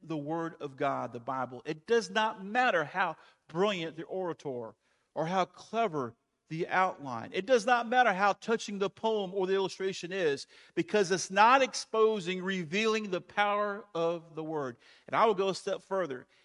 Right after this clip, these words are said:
If I'm not using the word of God, I'm not preaching the word of God, therefore I'm not preaching no more. I'm giving a motivational speech at best.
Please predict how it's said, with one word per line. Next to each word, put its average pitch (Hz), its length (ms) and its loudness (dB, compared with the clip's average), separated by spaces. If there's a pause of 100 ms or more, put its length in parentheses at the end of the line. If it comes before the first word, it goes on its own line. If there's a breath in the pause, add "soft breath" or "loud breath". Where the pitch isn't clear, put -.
(100)
If 151 220 2
I'm 254 220 8
not 233 220 4
using 202 260 -4
the 185 80 -6
word 202 220 0
of 170 100 -6
God, 185 220 8
I'm 196 60 2
not 226 260 2
preaching 220 280 -4
the 190 60 -8
word 180 180 -2
of 170 80 -6
God, 170 280 4
therefore 190 320 0
I'm 175 120 2
not 175 220 -4
preaching 190 340 -6
no 160 140 -2
more. 156 240 -2
I'm 147 180 -4
giving 165 340 -4
a 139 60 -2
motivational 160 720 -6
speech 160 420 -12
at 135 340 -6
best. - 640 -16